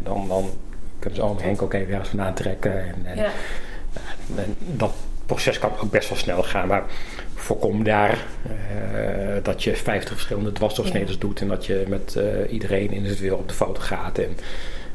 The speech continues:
Speaker 1: eh, dat maakt dat wel een wat langer proces.
Speaker 2: Ja.
Speaker 1: Maar aan de andere kant, ehm, ja, bezuinig daar ook niet op. Dus ik weet dat heel veel fotografen dat, dat niet hun meest favoriete onderdeel van, eh,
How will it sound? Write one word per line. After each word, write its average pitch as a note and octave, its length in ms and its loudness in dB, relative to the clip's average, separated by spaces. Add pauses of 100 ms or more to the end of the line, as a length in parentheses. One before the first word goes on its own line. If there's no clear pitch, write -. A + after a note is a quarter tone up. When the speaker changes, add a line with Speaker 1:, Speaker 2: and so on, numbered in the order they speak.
(140)
Speaker 1:
eh, - 80 -2 (280)
dat - 200 0
maakt F2+ 220 0
dat F2 100 -2 (420)
wel G2+ 420 0
een G2+ 220 -2
wat - 160 0
langer F#2 200 0
proces. - 480 0 (500)
Speaker 2:
Ja. - 80 0 (140)
Speaker 1:
Maar - 100 0
aan A#2+ 60 2
de A2+ 60 4
andere A#2 220 2
kant, A#2 300 2 (360)
ehm, A2 480 0 (120)
ja, G#2+ 200 2
bezuinig A#2 500 4
daar A2 220 2
ook A2 160 2
niet A2+ 180 2
op. - 200 0 (640)
Dus - 80 -6
ik - 60 -4
weet - 100 2
dat - 80 -2
heel A2 120 4
veel - 100 -2 (100)
fotografen - 540 0
dat, F#2+ 120 0 (200)
dat G2 200 -2
niet A2 140 -2 (160)
hun G2+ 200 -2
meest G2 220 0
favoriete G2+ 480 0
onderdeel G#2 340 0
van, F#2+ 380 0
eh, F#2+ 60 0